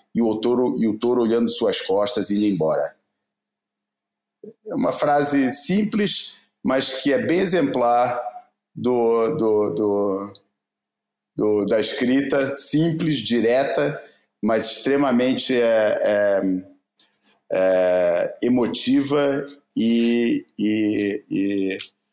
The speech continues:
e honesta, vamos usar a expressão, né, que eu acho que a escrita do, do, do,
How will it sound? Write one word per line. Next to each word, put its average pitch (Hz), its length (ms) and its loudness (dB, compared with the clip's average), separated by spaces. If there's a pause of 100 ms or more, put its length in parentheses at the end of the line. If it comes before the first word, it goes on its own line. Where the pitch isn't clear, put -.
(420)
e - 60 0
honesta, 139 520 0
vamos 113 320 0
usar 104 400 0
a 98 60 0
expressão, 104 600 -2
né, 92 140 0
que - 140 -8
eu 95 160 0
acho 95 280 -4
que 95 400 -2 (480)
a - 60 -2
escrita 135 540 0
do, 113 240 0
do, 101 300 0
do, 98 400 -4